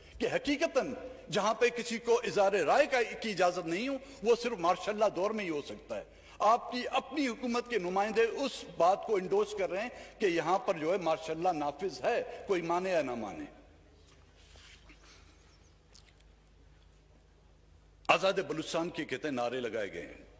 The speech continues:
जना-, अबे स्पीकर साहब, चेयरमैन साहब, आजाद बलूचिस्तान की बातें कौन कर रहा है? मैं उन लोगों के नाम भी लेता हूं, आप लोगों को शायद इल्म ना हो, बाहर बैठे हुए हैं। नवाब खैर बशमरी के बेटे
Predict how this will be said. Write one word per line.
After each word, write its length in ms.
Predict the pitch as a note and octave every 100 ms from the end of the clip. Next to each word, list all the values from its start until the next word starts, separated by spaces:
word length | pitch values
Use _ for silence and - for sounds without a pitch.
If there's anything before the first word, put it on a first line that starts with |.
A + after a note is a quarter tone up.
| - -
जना-, 280 | A#2+ - A#2
अबे 440 | A#2 B2+ B2 -
स्पीकर 340 | - C#3 C#3
साहब, 300 | D3+ C3+ C3
चेयरमैन 260 | C3 C#3 D3+
साहब, 440 | C#3+ C#3 - - - - - - - - - - - - - - - - - - _ - - _ - - - -
आजाद 260 | D#3+ G#3+ A3
बलूचिस्तान 420 | G3+ F#3+ G#3+ G#3+
की 120 | G#3
बातें 340 | F3 D#3+ F3 G3
कौन 240 | A3+ A#3+
कर 200 | D3 B2+
रहा 140 | G#2 E2+
है? 180 | - - - - - - - - - -
मैं 180 | D#3+ G3 - - - D3
उन 200 | E3+ F3+
लोगों 300 | C#3 F3+ F#3+
के 120 | F3+
नाम 240 | C3+ F#3+ A#3+
भी 80 | A#3
लेता 260 | D3 C#3+
हूं, 200 | E3+ G#3
आप 180 | D#3 -
लोगों 160 | E3 D#3+
को 60 |
शायद 200 | D3+ C#3
इल्म 180 | A#2+ A#2
ना 120 | A#2
हो, 180 | G2+ - B2
बाहर 200 | C#3+ C#3+
बैठे 240 | C#3+ B2+
हुए 180 | A#2+ C3+
हैं। 100 | - - - - - - - - - - - - - - - E3
नवाब 280 | G3 A3+
खैर 100 | A3
बशमरी 400 | G#3+ A3+ G3+ A3+
के 120 | A3 A3
बेटे 260 | G#3+ G#3+